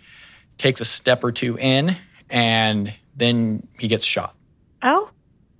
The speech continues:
Speaker 1: And the initial nine one one call happens after April doesn't see Charlie come back in kind of an appropriate amount of time. She's not exactly sure what's going on, so she goes inside to investigate and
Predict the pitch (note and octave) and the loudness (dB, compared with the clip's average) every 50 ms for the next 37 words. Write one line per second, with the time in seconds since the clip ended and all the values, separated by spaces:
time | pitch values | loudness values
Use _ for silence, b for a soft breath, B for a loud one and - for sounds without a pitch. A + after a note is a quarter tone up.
0 | _ _ - C3+ B2+ A#2+ A#2 A2+ G#2+ G#2+ G#2 G#2 G2+ G#2 A2 _ _ _ _ - | _ _ 0 0 2 2 2 2 2 0 0 -2 -4 -6 -10 _ _ _ _ -4
1 | A#2 A2 A2 G#2+ A2 A#2 A2+ A#2 B2+ - - B2+ A#2+ A#2 A2+ A2+ G#2+ A2 _ _ | -2 -2 -2 -2 -2 -2 -2 -2 -2 -2 0 0 2 2 0 0 -4 -8 _ _
2 | _ _ _ - A#2 A2+ A#2 A2+ A2 A2+ C3 D3 C#3 A#2 - A2+ A2+ A2 G#2 - | _ _ _ -2 0 0 2 2 2 2 2 2 2 2 2 4 4 4 2 0
3 | A2 A2 G#2 - A#2 A2 A2 A2 - - _ _ _ _ A#2 A2+ A2 G#2+ - _ | -2 -2 0 0 0 0 0 -2 -6 -10 _ _ _ _ -2 0 0 0 -2 _
4 | - A2 G#2+ G#2 G#2 G2+ G#2 G#2+ - _ _ _ - C3 C3 A#2+ - B2+ A#2 A2 | -2 0 0 2 2 0 0 -4 -8 _ _ _ -2 -2 -2 -2 0 0 2 2
5 | A2 G#2 G2+ A2+ _ _ _ _ _ _ _ B2 A#2 A#2 A#2+ A2+ - - - A#2+ | 2 -2 -4 -8 _ _ _ _ _ _ _ 2 2 2 0 -2 -4 -4 -4 -2
6 | A#2 A2+ A2+ A2 G#2 A2 _ _ _ _ - - B2 A#2+ A#2+ A#2 A2 G2+ - A#2 | -2 -2 -2 -2 -4 -8 _ _ _ _ -4 0 2 2 2 0 0 -2 -2 -2
7 | A2+ G#2 G#2+ A2 A2 A2 G#2+ - - G2+ G2+ G2+ F#2+ - _ - - - A#2 A2+ | -2 0 0 2 2 2 0 -2 -4 -6 -6 -6 -8 -12 _ -10 -2 0 0 2
8 | G#2+ G#2 G2 - B2 A2+ G#2+ - G#2+ G2+ G2+ G2+ G2+ G2+ G2 - - A#2+ A2+ A2 | 2 -2 -2 -2 -2 -2 -2 -2 -4 -4 -4 -4 -4 -6 -6 -2 0 0 0 2
9 | G#2+ G#2+ G#2+ - A#2 A2 A2 A2+ G#2+ G#2+ G#2 A2+ G#2+ G#2 - F#2+ - - B2 A#2 | 0 -2 -4 -4 -4 -2 0 0 0 0 0 0 0 0 -2 -6 -4 -2 0 0
10 | G#2+ G#2 A2+ B2 A#2+ - - A2+ G#2+ G#2 G2+ G2+ G2+ G2+ G2+ G#2 - - - - | 0 0 0 -2 -2 0 -2 0 0 0 -2 -2 -2 -2 -2 -2 -4 -2 -2 -2
11 | B2 A#2+ A#2+ A2 G#2+ G#2 A2 G#2 G2 - - G#2 G2+ G2+ F#2+ G#2 G2 F#2+ A2+ B2 | 0 2 2 2 2 0 -2 -4 -4 -2 0 0 0 0 -2 -4 -4 0 2 2
12 | C3 - - G2+ F#2 F#2+ F2+ F#2 F#2+ - B B B B B B B B B B | 2 2 -2 -4 -4 -4 -4 -6 -6 -10 B B B B B B B B B B
13 | B - A#2 G#2+ G#2+ G2+ G2 G2+ G2 G2 G2 - - | B -2 0 2 2 4 2 2 2 0 -2 -4 -10